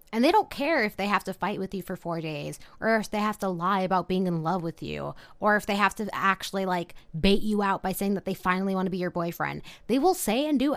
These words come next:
anything. It's all about experiencing the high of being able to get somebody to let them back into their world. And even if it's just to f- for just one time,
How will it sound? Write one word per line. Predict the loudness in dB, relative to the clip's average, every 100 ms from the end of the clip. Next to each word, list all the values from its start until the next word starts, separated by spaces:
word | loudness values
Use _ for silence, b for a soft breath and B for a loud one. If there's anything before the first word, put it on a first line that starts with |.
| -2
anything. | 0 2 2 -4 -8 -14 B B
It's | 0 0 2
all | 4 6 4
about | 4 4 2
experiencing | -6 -4 -2 2 2 2 0 0
the | 0
high | 0 2 4 2 -2 B B
of | 0 2
being | 4 4 2 0
able | 0 0 0 -2
to | -2
get | 0 -2
somebody | 0 2 2 0
to | -2
let | -2 -2 -2
them | 0 0
back | 0 -2 -2
into | -4 -6 -4
their | -2 0 0
world. | 0 2 4 2 -2 -8 B B
And | -2 0
even | 2 2 4
if | 2
it's | -2 0
just | 0 0
to |
f- | -4 -6 -18 -10 -2
for | 0
just | 0 0
one | 4 6 6 4
time, | 2 0 0 -2